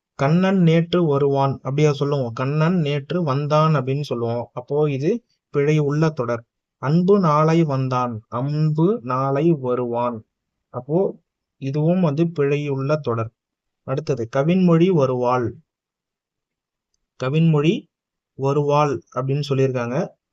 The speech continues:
So, இது வந்து நம்ம கிட்ட கேட்கறது பிழையற்ற நிகழ்கால தொடர். அப்போ பூமி சு-, சுழல்கிறது அப்படிங்கிறது தான் பிழை இல்லாத ஒரு நிகழ்கால தொடர். ஏன்னா சுழல்கிறது அப்படின்னா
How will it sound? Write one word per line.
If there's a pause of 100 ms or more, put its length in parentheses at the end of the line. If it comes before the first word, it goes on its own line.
(540)
So,
இது
வந்து (1300)
நம்ம
கிட்ட
கேட்கறது
பிழையற்ற
நிகழ்கால
தொடர். (360)
அப்போ (120)
பூமி
சு-,
சுழல்கிறது (120)
அப்படிங்கிறது
தான் (460)
பிழை
இல்லாத (120)
ஒரு
நிகழ்கால
தொடர்.
ஏன்னா
சுழல்கிறது
அப்படின்னா